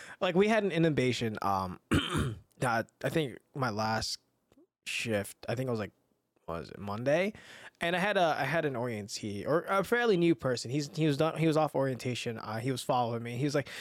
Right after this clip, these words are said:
"So I wanna know what your role is here, <clears throat> because I don't know." He was asking me that. I was like, "Well, this is what I do. I'll set up glide scope. I'll tell doc we're ready. We call respiratory,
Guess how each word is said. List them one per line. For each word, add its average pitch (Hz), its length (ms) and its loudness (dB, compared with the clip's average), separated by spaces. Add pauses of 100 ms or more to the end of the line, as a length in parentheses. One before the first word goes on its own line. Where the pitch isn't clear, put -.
(120)
"So 202 140 2
I 196 60 6
wanna 233 200 6
know 214 120 4
what 147 160 2
your 156 180 4
role 127 260 4
is 110 160 -4
here, 120 360 0 (140)
<clears throat> - 140 -14
because 143 500 2
I 135 140 2
don't 123 180 0
know." 139 240 4
He 131 120 -2
was 120 100 0
asking 120 300 0
me - 40 -4
that. 104 240 -2
I 110 120 -4
was 120 120 -6
like, 117 180 -4
"Well, 220 160 4
this 214 160 -2
is 165 80 -4
what 143 180 2
I 95 140 -4
do. 58 180 -12
I'll 131 120 -2
set 233 180 2
up 180 100 0
glide 190 240 4
scope. 175 340 4
I'll 156 60 -4
tell 165 200 0
doc 156 260 2
we're 151 120 4
ready. 135 380 0
We 123 120 -6
call 156 220 2
respiratory, 127 640 0